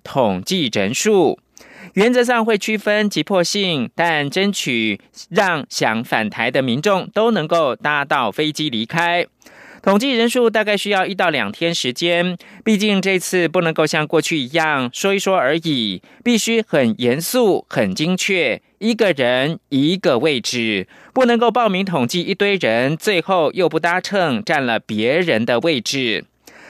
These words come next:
至于武汉封城之后的生活影响，肖永瑞表示，我们都还好，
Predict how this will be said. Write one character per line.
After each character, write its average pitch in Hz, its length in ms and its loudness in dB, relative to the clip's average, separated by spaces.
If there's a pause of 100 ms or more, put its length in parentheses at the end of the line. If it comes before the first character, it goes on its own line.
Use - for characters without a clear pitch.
(180)
至 240 120 2
于 254 60 4
武 196 180 2
汉 214 280 2
封 220 180 2
城 175 180 0
之 190 140 0
后 180 160 2
的 151 180 2
生 190 200 -2
活 135 120 0
影 135 200 -4
响， 113 480 -2 (180)
肖 175 180 0
永 139 80 0
瑞 151 140 0
表 113 240 -2
示， 170 440 -2
我 123 100 2
们 131 120 0
都 180 160 2
还 151 300 -2
好， 117 420 0